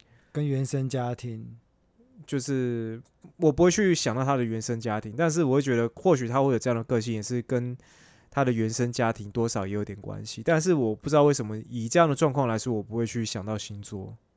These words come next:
Speaker 1: 嗯，嗯，嗯，嗯。
Speaker 2: 对啊，你会这样讲是因为你有，你有这样类似的研究跟经验吗？
Speaker 1: 嗯，可能在职场上吧，
Speaker 2: 嗯。
Speaker 1: 有发现
Speaker 2: 嗯。
Speaker 1: 某个，某几个星座啊，就像
Speaker 2: 嗯。
Speaker 1: 刚讲到天秤，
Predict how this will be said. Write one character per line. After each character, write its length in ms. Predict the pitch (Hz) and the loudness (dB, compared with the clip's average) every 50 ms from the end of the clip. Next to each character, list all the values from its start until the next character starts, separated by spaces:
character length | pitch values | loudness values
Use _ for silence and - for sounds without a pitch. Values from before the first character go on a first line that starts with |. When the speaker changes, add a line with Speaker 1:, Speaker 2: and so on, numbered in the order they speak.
| _ _ _ _ _ _ | _ _ _ _ _ _
Speaker 1:
嗯， 80 | 135 139 | -10 -8
嗯， 260 | 139 139 139 139 131 135 | -6 -6 -6 -6 -6 -6
嗯， 100 | 139 135 | -8 -8
嗯。 60 | 127 131 | -8 -8
Speaker 2:
对 100 | 107 104 | -8 -8
啊， 120 | 104 120 - - - - _ | -10 -10 -12 -16 -18 -12 _
你 80 | 135 | 0
会 120 | 139 175 190 | 2 4 4
这 80 | 185 | 6
样 100 | 202 190 | 4 4
讲 100 | 165 143 | 4 2
是 160 | 117 - - 143 | 0 0 0 0
因 40 | |
为 80 | 143 135 | 0 0
你 100 | 123 123 | 0 0
有， 320 | 123 120 113 104 101 101 117 - | 0 0 -2 -2 -4 -8 -10 -12
你 120 | 120 117 120 | -10 -8 -6
有 160 | 120 113 104 | -4 -4 -4
这 100 | - 120 | -2 -2
样 180 | 113 113 110 110 | -2 -2 -2 0
类 120 | 123 117 | 0 0
似 220 | 107 - - 113 101 | 0 -2 -6 -6 -6
的 180 | 104 101 101 | -6 -6 -6
研 200 | 95 101 101 95 98 | -6 -6 -8 -8 -6
究 260 | - 117 110 104 101 | -6 -4 -4 -4 -4
跟 160 | 104 104 98 | -6 -8 -10
经 220 | 92 - 104 101 104 | -10 -12 -12 -12 -10
验 160 | 104 98 95 | -10 -10 -10
吗？ 260 | 95 104 110 110 110 _ _ _ - | -12 -14 -14 -16 -18 _ _ _ -18
Speaker 1:
嗯， 760 | 127 120 113 113 113 117 127 135 - - 113 127 143 147 147 - | -16 -16 -16 -16 -16 -18 -18 -18 -20 -20 -20 -20 -20 -20 -20 -20
可 160 | - - 139 131 | -14 -10 -8 -6
能 260 | 123 120 123 131 139 | -6 -6 -6 -8 -8
在 460 | - 175 170 160 156 147 143 143 131 - _ | -8 -8 -6 -6 -6 -8 -8 -10 -12 -14 _
职 140 | - - 139 | -12 -10 -8
场 220 | - 165 143 123 110 | -4 -4 -4 -4 -4
上 260 | - 147 131 117 107 | -4 -4 -4 -6 -8
吧， 320 | 107 101 - 67 - - - | -10 -12 -14 -16 -18 -20 -12
Speaker 2:
嗯。 160 | 127 123 127 120 | -8 -6 -6 -6
Speaker 1:
有 60 | 110 | -6
发 240 | 101 95 123 123 127 | -6 -6 -8 -8 -8
现 460 | 123 - 143 131 120 117 113 110 110 - | -10 -10 -8 -8 -8 -10 -12 -12 -10 -8
Speaker 2:
嗯。 280 | 135 127 113 101 95 - _ _ _ _ _ _ _ _ _ _ _ _ | -6 -6 -6 -8 -10 -14 _ _ _ _ _ _ _ _ _ _ _ _
Speaker 1:
某 280 | - 131 139 143 143 156 | -14 -12 -8 -6 -4 -4
个， 180 | 165 170 156 123 - - | -4 -4 -6 -6 -6 -6
某 140 | 156 170 | -6 -6
几 140 | 190 - 156 | -6 -4 -4
个 60 | 139 | -4
星 260 | 120 - - 131 127 127 | -4 -4 -6 -8 -8 -6
座 280 | - 147 135 113 107 | -6 -6 -6 -6 -6
啊， 100 | - - - | -10 -14 -14
就 120 | 131 139 | -14 -8
像 360 | 139 139 139 127 113 120 120 | -6 -4 -4 -4 -4 -8 -10
Speaker 2:
嗯。 200 | 120 120 120 123 127 131 135 - 143 | -12 -14 -16 -18 -18 -18 -20 -20 -18
Speaker 1:
刚 240 | 131 - 127 131 131 | -16 -14 -12 -12 -12
讲 180 | 120 123 117 113 | -12 -12 -12 -12
到 240 | 117 117 117 117 113 | -12 -12 -14 -14 -16
天 300 | - - - 131 123 131 | -14 -10 -10 -8 -8 -8
秤， 160 | 104 107 107 | -10 -12 -14